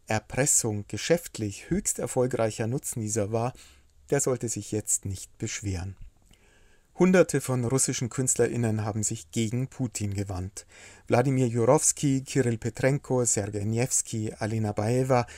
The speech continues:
Elena Rykova und viele mehr. Viel weniger abgesichert und damit gefährdet. Sie haben nicht ihr Vaterland beschimpft, noch so ein Propagandismus Popans, den Anna Netrebko gestern noch hochhielt.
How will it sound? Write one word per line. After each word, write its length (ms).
Elena 360
Rykova 580
und 220
viele 420
mehr. 380
Viel 260
weniger 460
abgesichert 800
und 220
damit 460
gefährdet. 680
Sie 200
haben 200
nicht 380
ihr 220
Vaterland 760
beschimpft, 800
noch 220
so 220
ein 240
Propagandismus 840
Popans, 640
den 280
Anna 240
Netrebko 560
gestern 460
noch 240
hochhielt. 520